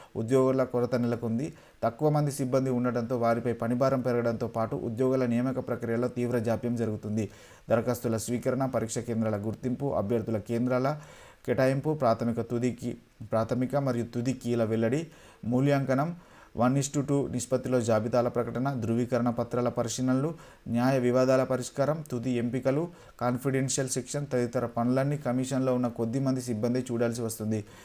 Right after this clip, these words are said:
ఇన్ని పనుల్ని చేయాలంటే ఎంతమంది అవసరం ఉంటుందో ఒకసారి మీరు ఆలోచించండి. So, జనరల్గా మూడు వందల నలభై ఒకటి మంది అవసరం ఉంటుంది. ఇంకా రెండు, అదనంగా రెండు వందల పోస్టులు మంజూరు చేయాలని కూడా టీఎస్పీ గవర్నమెంట్కు, ఆ, విన్నవించడం జరిగింది.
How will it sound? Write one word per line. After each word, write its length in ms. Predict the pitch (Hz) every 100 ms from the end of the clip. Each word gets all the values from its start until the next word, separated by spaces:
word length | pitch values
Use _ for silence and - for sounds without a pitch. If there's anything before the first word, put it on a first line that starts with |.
| - -
ఇన్ని 280 | 131 151 170
పనుల్ని 480 | 147 135 139 131 127
చేయాలంటే 540 | 127 123 117 117 131
ఎంతమంది 420 | 123 120 120 120
అవసరం 300 | 127 120 120
ఉంటుందో 260 | 113 113 113
ఒకసారి 240 | 113 110
మీరు 120 | 107
ఆలోచించండి. 640 | 101 110 101 104 98 107 143 151 - -
So, 40 | 110
జనరల్గా 400 | 113 123 131 127
మూడు 220 | 123 131
వందల 200 | 127 120
నలభై 400 | 117 113 117 107 - - -
ఒకటి 280 | - 120 107
మంది 220 | 107 110
అవసరం 300 | 110 120 123
ఉంటుంది. 400 | 113 107 123 165 - - -
ఇంకా 180 | 120 147
రెండు, 180 | 135 135
అదనంగా 440 | 127 120 139 139
రెండు 180 | 131 127
వందల 220 | 123 123
పోస్టులు 360 | 120 120 117 117
మంజూరు 280 | 117 120 120
చేయాలని 360 | 123 120 120
కూడా 120 | 117
టీఎస్పీ 400 | 147 127 120 -
గవర్నమెంట్కు, 720 | 117 110 107 117 113 110 160 180 - - - -
ఆ, 80 | 113
విన్నవించడం 600 | 113 120 117 113 113 110
జరిగింది. 440 | 107 101 101 98